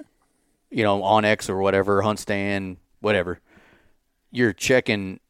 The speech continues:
you know, you're looking at those maps and trying to figure out, "All right, we'd like to try this." And then, I mean, do you do a shit ton of scouting during the summer to try to decide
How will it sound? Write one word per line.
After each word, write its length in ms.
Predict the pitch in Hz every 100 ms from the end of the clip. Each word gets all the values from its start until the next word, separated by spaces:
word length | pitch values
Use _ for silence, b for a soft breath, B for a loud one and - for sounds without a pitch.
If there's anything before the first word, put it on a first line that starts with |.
| _
you 100 | -
know, 60 | 104
you're 160 | 98
looking 220 | 107 113 104
at 100 | 90
those 160 | 92
maps 480 | 95 104 135 - - -
and 280 | 117 95 90
trying 180 | 110
to 80 | 98
figure 280 | - 113 98
out, 80 | 92
"All 40 |
right, 140 | 92 92
we'd 120 | 98
like 140 | 101
to 60 | -
try 240 | - 107
this." 400 | 101 104 113 - - b b b b -
And 160 | 107
then, 360 | 104 104 101 -
I 80 | 107
mean, 320 | 107 98 90 95
do 80 |
you 160 | 98 131
do 180 | 139 117
a 100 | 92
shit 320 | - 131 120
ton 180 | 123 123
of 60 |
scouting 520 | 101 - 98 110 120 110 _ _ _
during 160 | 117 113
the 60 |
summer 320 | 107 117 120
to 100 | 113
try 220 | 98 117 110
to 60 |
decide 640 | 98 101 - 107 107 104